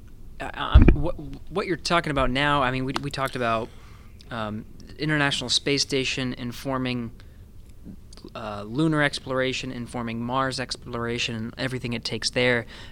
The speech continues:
uh, being in this place where there's commercial, uh, viability, um, for,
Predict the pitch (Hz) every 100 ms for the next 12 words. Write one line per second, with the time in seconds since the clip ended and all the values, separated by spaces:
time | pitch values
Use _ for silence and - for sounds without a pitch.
0 | - 107 101 107 147 147 139 131 120 -
1 | 135 131 - 135 120 110 - 127 131 -
2 | 120 120 113 - - - 110 110 - 110
3 | 143 120 113 113 123 127 127 - - -
4 | 107 104 104 107 - - 120 110